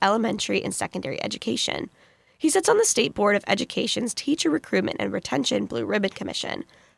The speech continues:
a board made up of business leaders, educators, state representatives, and other education stakeholders.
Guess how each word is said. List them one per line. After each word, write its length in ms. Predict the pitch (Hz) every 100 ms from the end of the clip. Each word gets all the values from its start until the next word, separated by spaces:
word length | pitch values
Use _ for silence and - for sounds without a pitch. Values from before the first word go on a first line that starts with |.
| -
a 40 |
board 200 | 269 320
made 160 | 294 254
up 140 | 202
of 160 | 190 -
business 340 | 240 269 -
leaders, 440 | 262 233 226 220 -
educators, 640 | 240 226 - 247 220 214 -
state 240 | - 330
representatives, 760 | 302 240 202 208 208 240 233 -
and 100 | 277
other 180 | 285 233
education 460 | 165 - - -
stakeholders. 720 | - - - - - - -